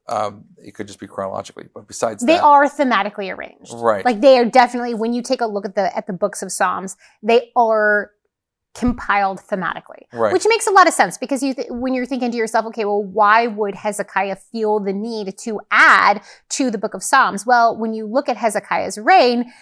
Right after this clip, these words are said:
Speaker 2: he's in a very specific time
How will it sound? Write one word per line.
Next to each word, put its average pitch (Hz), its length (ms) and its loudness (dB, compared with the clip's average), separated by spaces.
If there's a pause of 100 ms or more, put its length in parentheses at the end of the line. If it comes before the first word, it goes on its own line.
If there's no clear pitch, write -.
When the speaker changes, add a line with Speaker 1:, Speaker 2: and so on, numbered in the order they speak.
(160)
Speaker 2:
he's 277 220 4
in 277 80 2
a 240 60 4
very 208 340 0
specific 190 640 -8
time 190 680 0